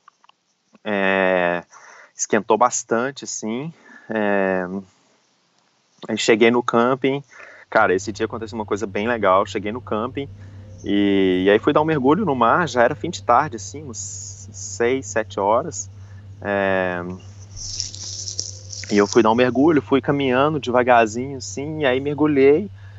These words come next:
quando eu mergulhei eu vi alguma, alguma coisa, assim, no, no mar, no fundo da areia, e aí eu levantei, meio assustado, é, e falei, cara, o que é isso? E aí eu olhei de fora do mar, assim, por, por, né, por fora, eu olhei que vi que era uma arraia,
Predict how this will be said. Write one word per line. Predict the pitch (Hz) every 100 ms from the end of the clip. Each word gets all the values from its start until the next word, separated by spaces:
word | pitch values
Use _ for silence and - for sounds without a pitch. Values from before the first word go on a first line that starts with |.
| -
quando | - 165
eu |
mergulhei | 185 190 175 160 151
eu | 180
vi | 185 165 185
alguma, | 190 180 185 -
alguma | 147 151 190
coisa, | - 151 135 117
assim, | - 101
no, | 98 101 101
no | 104 104
mar, | 98 92 82 92
no | 90
fundo | - 107 98
da | 101
areia, | 110 87 82 82 - - - - - - - - - -
e | 117
aí | 123 120 139
eu | 147
levantei, | 147 143 143 117 139 160
meio | 170 139
assustado, | 143 143 - - 131 147 165 196 202 - - - 101
é, | 127
e | 120
falei, | 139 113
cara, | 131 104
o |
que | 101 160
é | 147
isso? | 110 - 117
E |
aí | 113
eu | 135
olhei | 156 135
de | 135 147
fora | 101 120 139 165 151
do | 131
mar, | 123 117 123 151
assim, | - - 123
por, | 107
por, | 101 98 98 98
né, | 110 104 - -
por | - -
fora, | 104 110 123
eu | 131
olhei | 135 127 117
que | 104 117
vi | 101 117 110
que | 123
era | 117
uma | 120 127
arraia, | 120 107 104